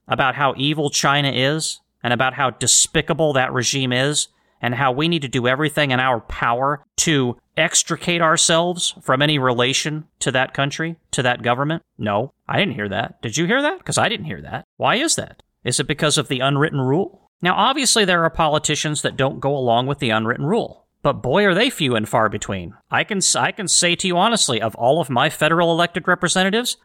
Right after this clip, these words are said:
I can't think of a single one of them that actually speaks aggressively about any of these issues. They seem to be willing participants in the unw-, unwritten rule.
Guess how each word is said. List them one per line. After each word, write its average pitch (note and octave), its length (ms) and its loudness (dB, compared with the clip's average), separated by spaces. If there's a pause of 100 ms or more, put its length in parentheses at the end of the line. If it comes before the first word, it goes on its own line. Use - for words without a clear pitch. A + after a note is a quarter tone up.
I F3 120 -2
can't F3+ 260 -2
think F#3 160 0
of F3 100 2
a G#3+ 60 2
single F#3 320 2
one G3+ 160 4
of G3+ 120 2
them G#2+ 240 -2 (180)
that C3 140 2
actually C#3+ 640 0 (240)
speaks - 580 2
aggressively C#3 640 0
about B2 240 0
any D#3+ 200 0
of E3+ 60 0
these F3 200 2
issues. G3+ 280 0
They C3 120 0
seem E3+ 300 0
to E3 60 -2
be F3 220 -4
willing G#3 480 2
participants - 800 0
in B2 100 -2
the B2 100 -2
unw-, D3+ 420 0
unwritten E3+ 380 2
rule. G3+ 340 -2